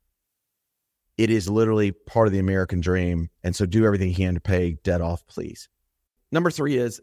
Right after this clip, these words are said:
maximize your retirement contributions. It may sound simple, but saving money in your retirement accounts now will set you up for success in your golden years. To whatever extent is possible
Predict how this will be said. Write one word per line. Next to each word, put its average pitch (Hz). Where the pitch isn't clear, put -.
maximize 147
your 120
retirement 117
contributions. 104
It 127
may 170
sound 143
simple, 117
but 113
saving 143
money 123
in 110
your 110
retirement 117
accounts 98
now 107
will 104
set 135
you 127
up 113
for 113
success 117
in 101
your 98
golden 101
years. -
To 143
whatever 165
extent 139
is 107
possible 104